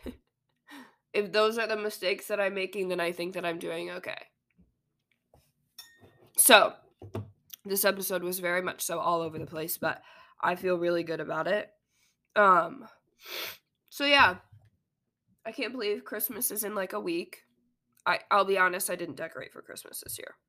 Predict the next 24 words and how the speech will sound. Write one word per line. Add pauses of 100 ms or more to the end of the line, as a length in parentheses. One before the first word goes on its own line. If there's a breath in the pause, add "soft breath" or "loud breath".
(1800)
I
was
going
to
that
first
weekend (1300)
in
December, (1700)
and
then
my
world
fell
apart. (380)
Um, (400)
and
I
just
don't
feel
like
decorating
anymore.